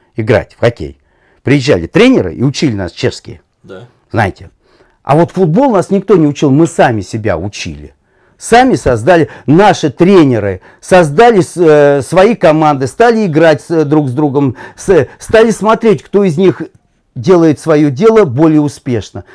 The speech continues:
Speaker 1: Стали привлекать федерацию, стали работать, стали, выработалась система. Разрушили эту систему, Серёжа,
Speaker 2: Да.
Speaker 1: за большие деньги. Разрушили. Пришли новые люди. Вот я хочу у этих новых людей спросить, за тридцать лет, за тридцать лет,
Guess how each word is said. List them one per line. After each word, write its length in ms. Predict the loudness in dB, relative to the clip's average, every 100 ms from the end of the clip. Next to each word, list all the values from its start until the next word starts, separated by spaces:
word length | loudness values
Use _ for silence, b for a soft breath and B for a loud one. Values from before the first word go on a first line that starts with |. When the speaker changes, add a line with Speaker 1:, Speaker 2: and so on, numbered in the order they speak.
| b
Speaker 1:
Стали 280 | 0 2 2
привлекать 600 | 0 -2 -2 0 0 -2
федерацию, 600 | -6 -2 0 -2 -4 -10
стали 240 | -2 0
работать, 460 | 2 0 -2 -6 -4
стали, 320 | -2 -2 -4 B B B B
выработалась 840 | -10 0 4 4 4 2 2 0 0
система. 640 | -4 -8 -2 -2 -2 -8
Разрушили 760 | -2 0 2 4 4 4 2 2
эту 200 | 2 0
систему, 580 | -4 -6 -4 -2 0 -2
Серёжа, 500 | -4 2 2 0 -10
Speaker 2:
Да. 320 | -16 -16 -16 -18 -6
Speaker 1:
за 220 | 0 2
большие 480 | 2 0 0 0 0
деньги. 580 | 0 0 0 -6 -12 -6
Разрушили. 720 | 0 2 4 2 0 -6 -8 B B
Пришли 300 | -2 2 2
новые 400 | 4 4 4 4
люди. 420 | 4 2 0 -6 _ _ _ b b
Вот 160 | -2 2
я 160 | 2
хочу 340 | 2 0 0 0
у 80 | 2
этих 220 | 0 -2
новых 320 | 0 0 0
людей 300 | -2 0 -2
спросить, 600 | -2 0 0 0 -6 -2
за 140 | -2
тридцать 560 | 0 0 0 -2 -6 -2
лет, 320 | 0 2 0 _ _ _ _ _ _ -6
за 180 | -2 0
тридцать 360 | 0 -4 -6 -2
лет, 220 | -2